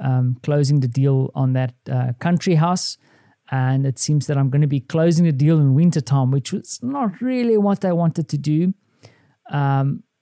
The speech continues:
that comes with its own complexities that I'll, I'll share here and hopefully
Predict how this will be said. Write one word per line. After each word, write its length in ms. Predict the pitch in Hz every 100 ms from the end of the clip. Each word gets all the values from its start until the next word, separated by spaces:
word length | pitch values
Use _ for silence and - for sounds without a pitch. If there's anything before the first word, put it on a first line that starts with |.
| _ _ -
that 420 | 147 156 151 -
comes 280 | - 165 160
with 140 | 156
its 140 | 147 127
own 240 | - 156
complexities 720 | 156 143 143 143 - 156 165
that 100 | 143
I'll, 240 | 143 139 -
I'll 100 | 147
share 320 | 127 - 151
here 320 | 143 139 151 156
and 200 | 131 123
hopefully 540 | 135 131 147 143 131